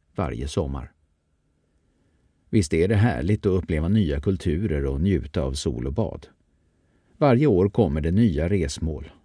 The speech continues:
små pittoreska platser som ligger naturskönt. Men turismen har också en baksida. Efter några år har idyllen förvandlats till en opersonlig turistindustri. Hotellen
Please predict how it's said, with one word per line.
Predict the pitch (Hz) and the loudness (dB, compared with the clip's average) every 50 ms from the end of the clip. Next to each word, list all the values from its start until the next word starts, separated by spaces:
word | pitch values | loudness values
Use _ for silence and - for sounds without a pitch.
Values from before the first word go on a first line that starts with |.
| _ _ | _ _
små | - - - 98 85 | -4 0 0 0 2
pittoreska | - 101 95 - - 110 90 71 - - - 82 | 0 -2 -2 0 2 0 2 0 -2 -4 -6 -4
platser | 76 - 101 80 73 - - - 76 67 65 | -2 -2 -2 -2 -4 -6 -8 -6 -4 -4 -4
som | - - 90 85 | -4 -2 -2 -2
ligger | 73 73 - - 73 76 - | -2 -4 -6 -6 -6 -6 -6
naturskönt. | - 69 71 - - 92 73 69 69 - 113 82 62 - - - _ _ _ _ _ _ _ _ _ _ _ _ _ _ _ _ _ _ _ _ _ _ | -6 -6 -4 -2 0 0 0 -2 -2 -4 -4 -4 -6 -12 -16 -20 _ _ _ _ _ _ _ _ _ _ _ _ _ _ _ _ _ _ _ _ _ _
Men | 113 107 101 101 107 - - | 0 2 4 4 2 0 0
turismen | - 131 123 87 73 73 - - 120 113 80 69 69 - _ _ _ | 0 2 2 2 2 -2 -2 0 0 0 0 -2 -6 -12 _ _ _
har | _ - 117 | _ -2 -2
också | 80 67 62 - - | 0 0 -4 -6 -6
en | 69 78 | -6 -4
baksida. | 76 92 78 67 - - - 107 85 69 - - - _ _ _ _ _ _ _ _ _ _ _ _ _ _ _ | -4 -4 -4 -4 -6 -4 -2 -2 -2 -2 -6 -12 -16 _ _ _ _ _ _ _ _ _ _ _ _ _ _ _
Efter | 110 101 - - 101 | 0 2 4 4 4
några | 92 98 107 117 135 120 | 4 4 4 4 4 2
år | 76 73 107 135 131 - _ _ _ | 2 2 2 0 0 -8 _ _ _
har | _ - 120 113 | _ 2 4 6
idyllen | 120 113 113 104 95 107 113 117 | 6 6 6 4 4 4 4 2
förvandlats | 113 - 117 85 78 73 78 80 82 90 90 - - - | 2 0 0 0 0 0 -2 -2 -2 -4 -4 -4 -8 -6
till | - - 82 76 | -2 -2 0 0
en | 76 92 | 0 0
opersonlig | 107 95 73 - 82 80 76 - 90 98 107 95 69 67 71 - | 0 -2 -2 -2 -4 -4 -2 -2 0 0 0 -2 -2 -6 -8 -6
turistindustri. | - 80 73 71 69 - - - 76 73 69 - 78 - - 107 95 - - _ _ _ _ _ _ _ _ _ _ _ | -6 -4 -4 -4 -4 -8 -8 -8 -8 -6 -6 -6 -8 -6 -4 -4 -4 -4 -8 _ _ _ _ _ _ _ _ _ _ _
Hotellen | - 139 117 - 90 82 78 82 92 101 104 98 | 2 2 4 4 2 2 2 2 2 0 0 -2